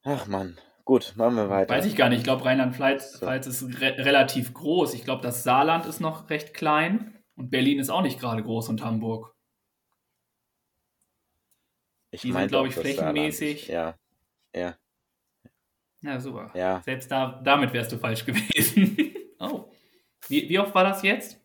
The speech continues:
Speaker 2: Zweimal?
Speaker 1: <laughs> Zweimal.
Speaker 2: Gut. Frage sechs von
Speaker 1: Äh,
Speaker 2: dir,
Speaker 1: ich würde
Speaker 2: bitte.
Speaker 1: ge-,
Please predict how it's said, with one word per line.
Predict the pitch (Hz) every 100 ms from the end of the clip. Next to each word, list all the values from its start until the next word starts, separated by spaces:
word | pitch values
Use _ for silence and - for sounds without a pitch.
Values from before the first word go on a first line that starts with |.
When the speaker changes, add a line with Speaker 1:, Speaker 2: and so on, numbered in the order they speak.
| _ _ _ _ - - - - - - - - - - - -
Speaker 2:
Zweimal? | - 160 180 202 233 -
Speaker 1:
<laughs> | _ _ - - _ - - - 165 - -
Zweimal. | - - - 240 220 139 - - -
Speaker 2:
Gut. | 208 - 80 - - - _ _ _ _ 190 190 - - 220 - 247 233 - - - - _ _ - _ _ - - - - - _ - - _ _ - 151 - - - - - _ - -
Frage | - 175 185
sechs | 180 123 131
von | 131
Speaker 1:
Äh, | 123
Speaker 2:
dir, | 123
Speaker 1:
ich | 110
würde | 185 156
Speaker 2:
bitte. | 110
Speaker 1:
ge-, | -